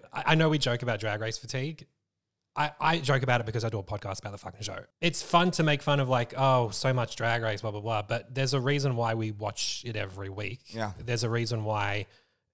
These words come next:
Speaker 1: it feels good as, as queer folk to love it. We have a, a connection to it that the heteros don't. And it's because we see representation.
Speaker 2: Mm.
Speaker 1: And that's kind of something that everyone, as
Speaker 2: It's
Speaker 1: I
Speaker 2: so
Speaker 1: said,
Speaker 2: important.
Speaker 1: it's so important. Everyone deserves to feel that way.
Speaker 2: Yeah.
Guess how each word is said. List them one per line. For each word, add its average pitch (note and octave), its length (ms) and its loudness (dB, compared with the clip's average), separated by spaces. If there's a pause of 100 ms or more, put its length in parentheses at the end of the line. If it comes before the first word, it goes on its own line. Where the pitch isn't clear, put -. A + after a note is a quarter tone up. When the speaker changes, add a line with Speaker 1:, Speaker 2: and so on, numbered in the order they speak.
(160)
Speaker 1:
it B2+ 160 -4
feels A#2+ 600 0 (200)
good A#2 420 0
as, G#2+ 540 0 (160)
as A#2 240 0
queer E3+ 260 -2
folk G2 280 -4
to - 120 -8
love F#2+ 200 -4
it. C3+ 200 -4
We B2 120 -2
have B2 160 2
a, A#2 80 -6 (240)
a B2 80 -2
connection B2 400 -2
to A#2+ 160 -4
it G#2+ 100 -6
that A2+ 280 -8
the A2+ 220 -2
heteros G#2+ 380 -4
don't. G2+ 300 -8 (540)
And C#3 120 4
it's C3+ 100 0
because C3+ 380 0
we C3 100 -2
see C3+ 220 -2
representation. B2 800 -4 (160)
Speaker 2:
Mm. B2 160 -6 (380)
Speaker 1:
And B2+ 480 -2 (340)
that's C#3 240 -2
kind D3 240 0
of B2+ 60 -6
something B2+ 420 -2
that A#2 320 -4
everyone, A2+ 480 -4
as A2 160 -2
Speaker 2:
It's B2 120 -2
Speaker 1:
I - 40 4
Speaker 2:
so A#2+ 60 4
Speaker 1:
said, A2+ 80 0
Speaker 2:
important. A#2 380 -4 (120)
Speaker 1:
it's C#3 160 -4
so D3+ 200 2
important. A2 400 0
Everyone D#3 220 0
deserves G#2+ 380 -4
to G2+ 60 -12
feel F#2+ 420 -10
that - 140 -8
way. - 120 -12
Speaker 2:
Yeah. B2 220 0